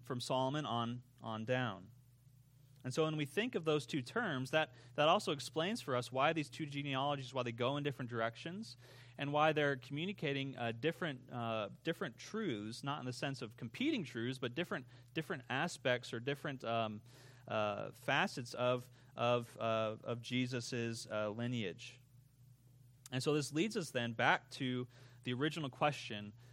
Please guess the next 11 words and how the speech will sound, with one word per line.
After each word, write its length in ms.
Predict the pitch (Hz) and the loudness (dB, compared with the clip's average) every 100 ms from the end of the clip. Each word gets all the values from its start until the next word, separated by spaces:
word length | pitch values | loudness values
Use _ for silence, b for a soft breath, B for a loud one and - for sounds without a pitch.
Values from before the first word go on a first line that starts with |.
| B - | B -4
uh, 140 | 107 | -4
for, 540 | - 135 135 123 120 120 B B B | -2 0 2 4 2 -2 B B B
uh, 40 | 113 | -6
our, 720 | 110 104 - 113 117 117 113 - - | -4 -2 2 4 4 2 -2 -10 -4
our 240 | 107 110 | -2 0
discussion 540 | 113 - - 151 - 110 | -2 -2 0 0 0 -2
on 240 | 117 131 | -2 0
this, 400 | 117 110 - - - - | 0 -2 -4 -10 -10 -4
on 200 | 117 123 | -2 -2
this 180 | 113 | -4
matter. 360 | 104 92 87 | -6 -6 -8